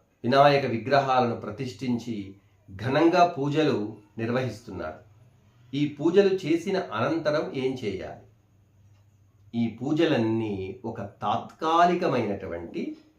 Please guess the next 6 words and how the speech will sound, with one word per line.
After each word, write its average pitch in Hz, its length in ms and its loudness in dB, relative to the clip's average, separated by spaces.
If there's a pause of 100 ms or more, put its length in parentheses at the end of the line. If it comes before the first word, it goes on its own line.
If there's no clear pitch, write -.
(100)
ఒక 127 140 -12 (140)
ప్రక్రియ 123 440 -6
మాత్రమే. 90 720 -8 (1400)
మన 139 160 4
ఇళ్లలో 147 480 2
కూడా 123 640 -2